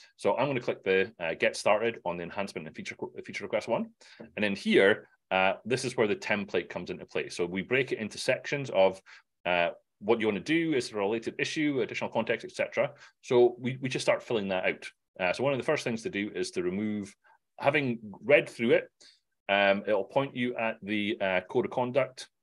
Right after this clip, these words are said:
read through the code, code of conduct. Uh, we do have, uh, a C L A, a, a contributor license agreement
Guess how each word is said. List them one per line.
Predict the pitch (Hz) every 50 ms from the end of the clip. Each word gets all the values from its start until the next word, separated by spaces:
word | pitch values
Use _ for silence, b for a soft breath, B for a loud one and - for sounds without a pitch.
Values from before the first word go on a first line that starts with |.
| -
read | 123 127 131 -
through | - 135
the | 120
code, | 123 - 135 123 120 - -
code | - 131 123
of | 123
conduct. | - 123 117 113 110 117 113 - - - - b b b _ _ _ _ -
Uh, | 92 92 92 90 98
we | 104 95
do | 92 - 131 151 147
have, | 127 139 135 131 127 123 - - _ -
uh, | 95 95 95 95 -
a | -
C | - - - 117 110
L | 95 90 95
A, | 113 151 175
a, | - - - - - _ - 95
a | 87 87 87 87
contributor | 85 - 123 - 139 123 120 107 95
license | 101 110 113 - 120 113
agreement | 117 101 113 113 113 139 156 - -